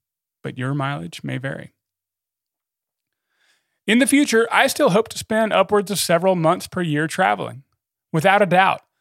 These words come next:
the ability to take impromptu midweek trips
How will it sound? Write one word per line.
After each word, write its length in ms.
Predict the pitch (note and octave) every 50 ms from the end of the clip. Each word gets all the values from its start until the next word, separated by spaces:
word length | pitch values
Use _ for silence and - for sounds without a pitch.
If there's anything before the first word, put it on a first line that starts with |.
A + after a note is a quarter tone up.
| _ _ -
the 100 | E3 E3+
ability 440 | D#3 C3+ F3 F#3 G3+ G#3 G#3 G#3
to 140 | E3+ E3 D3+
take 260 | - D#3+ E3+ E3+ - -
impromptu 640 | F3+ D#3 D3+ - E3 F3 F#3 G3 - - F#3 E3+ D#3
midweek 460 | D3+ D3+ D#3+ F3 D#3+ E3 F3+ D#3 -
trips 480 | - - D#3+ D#3+ E3 E3+ - - -